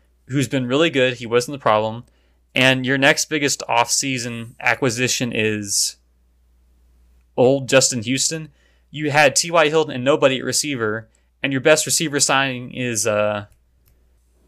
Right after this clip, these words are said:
Quenton Nelson got paid, Braden Smith got paid, Darius Leonard got paid. You still have sixty million in cap. What have they done right now? They've brought back their tight end to Mo Alley-Cox. Awesome.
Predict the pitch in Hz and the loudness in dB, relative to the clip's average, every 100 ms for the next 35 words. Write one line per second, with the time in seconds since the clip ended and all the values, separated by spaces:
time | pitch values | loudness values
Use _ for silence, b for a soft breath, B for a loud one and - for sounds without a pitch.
0 | _ _ - 208 196 190 175 156 139 139 | _ _ -2 0 4 4 4 0 2 2
1 | 127 - 127 98 95 _ _ 127 135 165 | 2 0 -2 -2 -4 _ _ 2 2 2
2 | 160 - 156 139 123 120 123 107 139 147 | -2 -2 -2 2 0 2 -2 0 0 0
3 | 135 139 120 110 110 - 95 98 _ _ | 0 -2 -2 -2 -2 -4 -10 -10 _ _
4 | _ _ _ _ _ _ _ - 139 - | _ _ _ _ _ _ _ -8 -2 0
5 | 240 226 220 208 190 - - _ - 196 | 2 2 4 2 0 -6 -20 _ -2 0
6 | 196 208 185 190 175 151 196 143 - _ | 0 -2 0 -2 -2 -4 0 2 0 _
7 | _ _ _ - - 139 180 196 190 196 | _ _ _ -20 -2 4 4 4 2 0
8 | 190 190 196 202 220 - _ _ _ - | -2 -2 -2 -2 -4 -12 _ _ _ -2
9 | 131 131 107 - - 147 170 156 151 147 | 0 0 -2 -8 2 2 4 4 2 2
10 | 120 139 139 135 113 117 101 120 127 123 | 0 2 2 0 -6 -8 -2 2 4 2
11 | 117 117 101 104 - - - _ _ _ | 0 -4 -6 -8 -12 -12 -14 _ _ _
12 | - 117 110 - 101 | 0 0 0 -4 -8